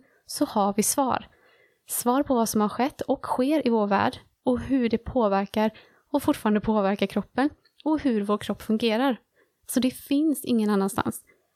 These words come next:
Det finns ingen som förklarar de här sakerna. Det finns bara teorier som inte går speciellt djupt överhuvudtaget. Oavsett om det är teorier om vad som är bra att äta för att man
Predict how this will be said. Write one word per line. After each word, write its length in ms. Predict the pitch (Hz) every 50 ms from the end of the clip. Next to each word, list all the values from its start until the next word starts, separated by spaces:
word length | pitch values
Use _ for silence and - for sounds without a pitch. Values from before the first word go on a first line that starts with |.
| _ _
Det 60 | - 240
finns 220 | 277 294 269 247 -
ingen 480 | - 302 294 285 254 233 240 277 269 247 -
som 180 | - - - 220
förklarar 560 | - - - - - 262 233 226 220 240 285
de 120 | 294 294 262
här 100 | 233 214
sakerna. 460 | - - 208 208 - - - - - - _ _ _ _ _ _ _ _ _ _
Det 120 | - 269 262
finns 400 | - - 277 262 262 262 247 - _ _ -
bara 320 | 285 277 254 226 226 220
teorier 680 | - - - 233 233 226 220 202 202 208 208 208 214 208 - _ _ _
som 200 | - - 269 262
inte 260 | 294 277 226 - 220
går 220 | 226 226 214 208 196
speciellt 560 | - - 220 208 - 226 208 190 - - -
djupt 360 | 208 196 196 - - - - _ _ -
överhuvudtaget. 800 | 226 214 214 226 220 208 208 220 214 220 208 247 254 - - - - _ _ _ _ _ _ _ _ _ _ _ _ _ _ _ _ _ _ _ _ -
Oavsett 440 | 262 247 254 254 - 285 247 247 -
om 120 | 226 220
det 80 | 214 220
är 180 | 214 208 208 - - - _ _ _ _ -
teorier 480 | - 226 226 220 220 208 208 208 202
om 100 | 202 202
vad 120 | 202 202 202
som 120 | - 214
är 40 | 202
bra 120 | 185 196
att 160 | 196 - - -
äta 420 | 226 214 196 - - 233 254 262
för 160 | - - 214
att 100 | 208 -
man 300 | 214 202 202 202 202 185